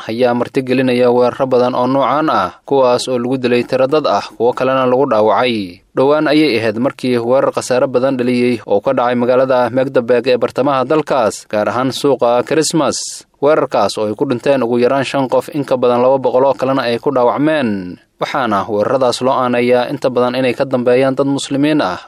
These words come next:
oo ka caraysan garab istaagga ah ay dowladdaasi siinayso Yuhuudda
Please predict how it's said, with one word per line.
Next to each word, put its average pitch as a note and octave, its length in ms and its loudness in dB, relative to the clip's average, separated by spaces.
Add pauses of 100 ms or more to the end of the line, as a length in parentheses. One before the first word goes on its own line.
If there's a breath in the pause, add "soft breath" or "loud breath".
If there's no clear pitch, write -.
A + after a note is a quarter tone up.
oo G#2 160 0
ka C3 240 0
caraysan A#2+ 320 0
garab B2 240 0
istaagga A#2+ 560 0
ah - 60 -14
ay A#2+ 100 -2
dowladdaasi B2+ 640 2
siinayso C3 480 0
Yuhuudda B2 560 0